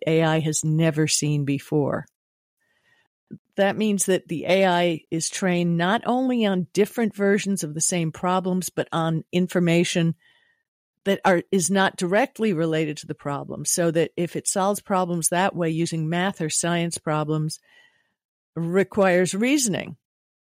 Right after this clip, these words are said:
which is something normally people do, not A Is.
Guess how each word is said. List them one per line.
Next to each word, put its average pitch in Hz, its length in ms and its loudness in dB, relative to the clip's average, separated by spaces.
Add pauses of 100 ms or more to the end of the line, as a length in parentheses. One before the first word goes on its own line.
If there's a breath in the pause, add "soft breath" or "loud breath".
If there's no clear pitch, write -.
(380)
which 170 220 -4
is 185 100 0
something 196 380 2
normally 190 460 2
people 220 380 0
do, 170 360 4
not 175 380 -2
A 165 520 0
Is. - 300 -16